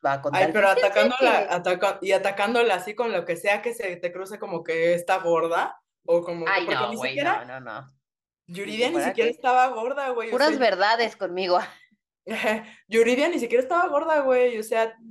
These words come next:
Speaker 1: Pues está
Speaker 2: tiene una
Speaker 1: normal.
Speaker 2: complexión. Es, es co-, es como yo, que tenemos los hombros anchos. Entonces, como tenemos los hombros anchos, parecemos un poco más anchas de lo que realmente estamos. Pero, pues,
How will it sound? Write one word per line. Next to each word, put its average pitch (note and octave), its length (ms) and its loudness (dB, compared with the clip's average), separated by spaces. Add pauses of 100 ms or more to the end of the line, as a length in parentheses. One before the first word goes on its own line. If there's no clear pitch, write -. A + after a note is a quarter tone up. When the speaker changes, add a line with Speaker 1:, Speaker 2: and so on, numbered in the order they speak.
(160)
Speaker 1:
Pues D#4+ 140 -2
está F#4 240 0
Speaker 2:
tiene C#5 160 0
una D5 180 4
Speaker 1:
normal. D#4+ 180 4
Speaker 2:
complexión. C5 320 -2 (380)
Es, C4+ 220 4
es - 180 2
co-, - 220 0
es C4 140 2
como D#4 220 0
yo, A3+ 440 0 (140)
que F#3+ 120 0
tenemos G3+ 340 -2
los A3+ 180 -2
hombros A3 300 0
anchos. A3 480 -4 (100)
Entonces, G#3 460 -2
como G#3 180 0
tenemos A3 320 -2
los B3+ 140 0
hombros C4+ 260 0
anchos, C4+ 500 0 (120)
parecemos G#3 600 -2
un A3 160 -8
poco G#3+ 260 -10
más G3 340 -4
anchas G3+ 340 -4
de E3 160 2
lo D3+ 180 -4
que D#3+ 160 0
realmente E3+ 420 -2
estamos. G#3+ 440 -8 (400)
Pero, F#3 520 2
pues, F3 320 -14